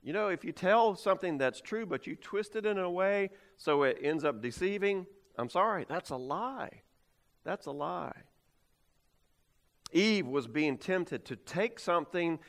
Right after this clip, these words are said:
that she didn't have, be like God, thinking that it would make what was great,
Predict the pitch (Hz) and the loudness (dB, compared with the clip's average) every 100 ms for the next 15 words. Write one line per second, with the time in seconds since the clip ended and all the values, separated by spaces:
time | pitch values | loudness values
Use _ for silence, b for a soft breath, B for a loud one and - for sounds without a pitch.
0 | B B 127 104 - 170 175 120 156 185 | B B -4 -4 -6 -6 -6 -2 0 0
1 | 165 127 - 147 139 104 92 - b b | -2 -2 2 4 6 4 0 -6 b b
2 | b 87 170 254 254 269 180 156 196 - | b -2 0 2 0 -2 0 2 2 0
3 | 104 98 190 170 98 95 131 156 156 - | -4 0 2 4 2 2 2 0 -2 -12
4 | _ _ _ _ _ _ _ _ _ 285 | _ _ _ _ _ _ _ _ _ 4
5 | 330 302 175 156 165 196 185 185 170 185 | 6 6 4 8 8 8 6 2 6 8
6 | 269 - - - 185 220 175 180 156 123 | 6 4 -14 2 6 6 4 2 0 2
7 | 185 285 262 165 | 8 10 10 6